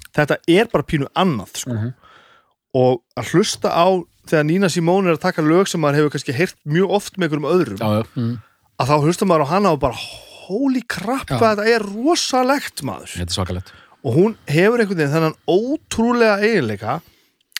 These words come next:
Speaker 1: að taka lag eftir lag eftir lag eftir lag
Speaker 2: Mhm.
Speaker 1: og ekki, við erum ekki að tala um eðlilegan fjölda lögum sem hún fór í gegnum
Speaker 2: Mhm.
Speaker 1: og hún syngur þetta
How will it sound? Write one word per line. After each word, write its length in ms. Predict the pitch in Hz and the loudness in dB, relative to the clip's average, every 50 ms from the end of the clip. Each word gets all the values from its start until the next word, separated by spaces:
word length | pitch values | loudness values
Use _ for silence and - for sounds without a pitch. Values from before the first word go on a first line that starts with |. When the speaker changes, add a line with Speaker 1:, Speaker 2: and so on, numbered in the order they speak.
| - - | -6 -4
Speaker 1:
að 160 | 120 123 - | -4 -4 -2
taka 520 | - - 151 196 220 - - 233 220 220 226 _ _ _ _ _ _ - | 0 0 2 2 2 0 0 0 0 0 -2 _ _ _ _ _ _ -4
lag 340 | 160 143 143 147 160 208 247 | 0 2 4 4 4 2 0
eftir 200 | 233 - - 208 | -2 0 0 2
lag 260 | 185 175 170 180 214 269 | 4 4 4 2 2 -2
eftir 180 | - - 247 226 | -4 -6 -6 -4
lag 220 | 208 196 196 233 262 | -2 0 2 0 0
eftir 140 | - - 226 | 0 0 0
lag 180 | 151 101 - - - - | 0 -2 -2 -10 -14 -14
Speaker 2:
Mhm. 260 | 101 92 87 90 98 - - | -12 -12 -10 -12 -12 -8 -4
Speaker 1:
og 80 | - 135 | -2 -2
ekki, 140 | 123 143 135 | 0 0 0
við 40 | 143 | 0
erum 120 | 147 165 | 0 0
ekki 80 | 160 160 | 0 -4
að 60 | 151 | -2
tala 180 | - 180 185 196 | -2 0 2 2
um 60 | 190 180 - - - | 0 -2 -4 -2 -2
eðlilegan 460 | 208 240 269 233 208 180 160 151 - | 0 0 2 2 2 2 2 2 0
fjölda 220 | 190 196 175 175 156 | 0 0 2 2 4
lögum 240 | 170 175 139 113 | 4 4 2 0
sem 100 | 110 123 | -2 -6
hún 60 | 120 113 | -4 -4
fór 100 | 135 131 | -4 -2
í 40 | 127 | -2
gegnum 260 | 135 107 90 104 120 | -2 -2 -2 -4 -8
Speaker 2:
Mhm. 80 | 147 - - - - - - - - _ _ _ _ _ _ _ _ - | -8 -12 -16 -20 -20 -20 -20 -20 -20 _ _ _ _ _ _ _ _ -12
Speaker 1:
og 80 | 120 110 | -10 -8
hún 80 | 110 | -6
syngur 400 | - - 170 202 208 240 233 226 | -2 0 0 0 2 2 0 2
þetta 320 | 202 233 233 233 233 226 | 4 4 4 4 2 0